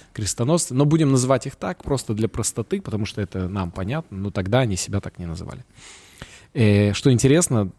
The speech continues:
в девяносто девятом году, через четыре года, организуется орден Иерусалимский, э, то есть, ну, по факту, тамплиеры, и они до сих пор существуют.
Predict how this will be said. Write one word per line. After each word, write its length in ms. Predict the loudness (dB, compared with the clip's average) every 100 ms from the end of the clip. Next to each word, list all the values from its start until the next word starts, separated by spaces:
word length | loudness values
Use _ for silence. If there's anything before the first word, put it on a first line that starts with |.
| _ _ _ _ _ -10
в 340 | -6 -4 -2
девяносто 460 | 2 4 2 2 0
девятом 340 | 2 2 0
году, 280 | -4 -4 -6
через 440 | -6 -6 -6 -8
четыре 320 | -10 -8 -4 -2
года, 300 | 0 -2 -2
организуется 960 | -4 -2 0 2 4 4 2 -2 -2
орден 580 | 2 2 2 0 -6 -8 _ _ _ _ -6
Иерусалимский, 960 | -4 -2 -2 -2 -2 -2 -6 -10 -20 _ _ _ _ _ _ _ _ _ -12
э, 160 | -12 -10
то 60 |
есть, 160 | -10 -6
ну, 80 | -4
по 100 | -4
факту, 320 | -8 -12 -12
тамплиеры, 680 | -10 -6 -4 -2 -4 -6 -16 _ _ _ -20 _ _
и 640 | 0 2 4 2 2 0 -2
они 640 | -4 -2 0 0 -2 -4 -10 -16 -16
до 180 | -8 -6
сих 180 | -6 -6
пор 180 | -6
существуют. 600 | -6 -14 -16 -16 -16 -18